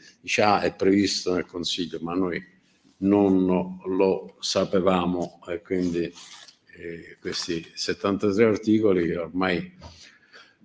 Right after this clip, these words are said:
sono codificati, sono previsti da una legge dello Stato, sono previsti dalla legge duequattrosette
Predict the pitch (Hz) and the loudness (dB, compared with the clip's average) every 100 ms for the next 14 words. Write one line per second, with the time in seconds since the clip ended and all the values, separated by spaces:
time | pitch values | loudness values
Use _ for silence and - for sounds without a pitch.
0 | _ - 113 98 101 90 107 131 160 107 | _ 0 2 4 4 2 2 4 4 4
1 | - 104 95 127 143 98 95 104 92 92 | 0 0 2 2 2 2 2 2 2 0
2 | 90 95 - 131 85 - - - - - | 0 -2 -2 -2 -2 -8 -14 -16 -20 -20
3 | - - 90 92 - 87 82 87 85 82 | -20 -12 -6 -6 -4 -6 -6 -8 -8 -4
4 | 92 - 117 117 90 87 _ 98 92 | -6 -4 -6 -4 -4 -6 _ 0 0